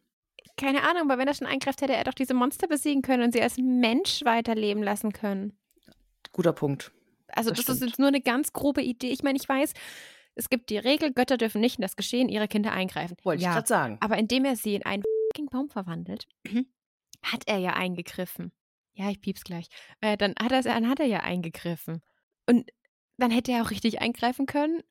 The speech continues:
Speaker 1: und einfach diese Monster besiegen können, dass sie mit ihren Freunden als wenigstens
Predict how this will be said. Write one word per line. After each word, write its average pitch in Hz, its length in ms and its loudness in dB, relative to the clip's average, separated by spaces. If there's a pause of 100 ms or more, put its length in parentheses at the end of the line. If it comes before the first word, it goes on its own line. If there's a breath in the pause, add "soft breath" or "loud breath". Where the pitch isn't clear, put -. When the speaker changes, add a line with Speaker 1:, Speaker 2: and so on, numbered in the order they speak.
(260)
Speaker 1:
und 277 300 4
einfach 240 320 -4
diese 226 180 -2
Monster 277 420 4
besiegen 226 440 2
können, 262 480 2
dass 269 240 -2
sie 285 160 6
mit 247 180 4
ihren 208 140 -2
Freunden 180 500 -2
als - 200 -4 (560 loud breath)
wenigstens 233 720 2